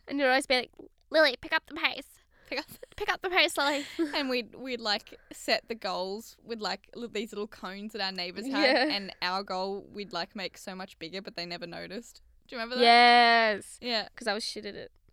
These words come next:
Speaker 2: That was fun. I miss that. I was
Speaker 1: I
Speaker 2: thinking
Speaker 1: miss our
Speaker 2: about that. Do you remember
Speaker 1: childhood.
Speaker 2: we had, we had, you just had the umbrella and the, and the
Speaker 1: Umbrella?
Speaker 2: Do you remember when it was hot and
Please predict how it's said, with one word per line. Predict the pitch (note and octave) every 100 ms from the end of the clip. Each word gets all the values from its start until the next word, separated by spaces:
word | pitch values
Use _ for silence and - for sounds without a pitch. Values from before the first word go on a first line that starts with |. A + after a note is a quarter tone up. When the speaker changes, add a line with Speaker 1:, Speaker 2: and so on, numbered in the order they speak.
| _ _ B3+
Speaker 2:
That | B3+
was | A3+
fun. | - F3+ G3 - _ _ _
I | D4
miss | B3 -
that. | - F3 - _ _ _ _ _ -
I |
was | E4
Speaker 1:
I |
Speaker 2:
thinking | D4+ A#3+
Speaker 1:
miss |
our | C#4+
Speaker 2:
about | G3+
that. | G3+ G#3+
Do | B3+
you | C4
remember | D4 C#4
Speaker 1:
childhood. | C4+ C4
Speaker 2:
we | C4+
had, | C#4
we |
had, | C#4
you | C4
just | -
had | D4+
the | D4+
umbrella | D4 C4 A#3+ B3 D#4 - - - - _ _ -
and | C4+
the, | D4 - - - _ G#4+
and | E4 D4+
the |
Speaker 1:
Umbrella? | F4+ C4 C#4+ - C4+ _ - - -
Speaker 2:
Do | A4+
you |
remember | A#4 C5+ B4+
when | G#4+
it |
was | F#4+ E4
hot | F4 G4+ -
and | E4+